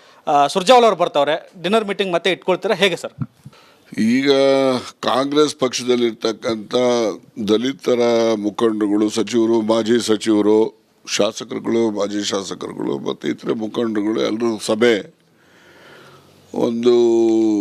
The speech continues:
Speaker 2: ಸನ್ಮಾನ್ಯ ಡಾಕ್ಟರ್ ಪರಮೇಶ್ವರ್ ಅವರ ನೇತೃತ್ವದಲ್ಲಿ ಆಯೋಜನೆ ಮಾಡಬೇಕು ಅಂತ ಉದ್ದೇಶ ಇಟ್ಟಿದ್ರು.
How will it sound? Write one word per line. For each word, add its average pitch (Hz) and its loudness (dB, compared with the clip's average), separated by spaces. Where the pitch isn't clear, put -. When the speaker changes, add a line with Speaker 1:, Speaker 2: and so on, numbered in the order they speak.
Speaker 2:
ಸನ್ಮಾನ್ಯ 113 0
ಡಾಕ್ಟರ್ 101 -4
ಪರಮೇಶ್ವರ್ 104 -2
ಅವರ 98 0
ನೇತೃತ್ವದಲ್ಲಿ 107 0
ಆಯೋಜನೆ 98 2
ಮಾಡಬೇಕು 101 -2
ಅಂತ 90 -8
ಉದ್ದೇಶ 95 -4
ಇಟ್ಟಿದ್ರು. 87 -6